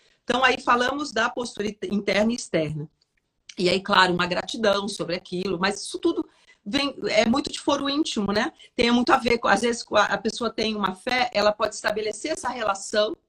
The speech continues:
naquele momento, tá? É, às vezes a gente brinca assim,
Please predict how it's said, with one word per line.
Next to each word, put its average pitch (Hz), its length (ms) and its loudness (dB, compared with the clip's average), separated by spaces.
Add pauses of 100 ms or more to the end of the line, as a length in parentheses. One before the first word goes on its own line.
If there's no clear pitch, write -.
naquele 190 360 -4
momento, 190 580 -4 (300)
tá? 170 240 -2 (420)
É, 175 560 4
às 170 160 4
vezes 202 160 0
a 202 40 -2
gente 208 260 -6
brinca 196 260 0
assim, 185 300 -4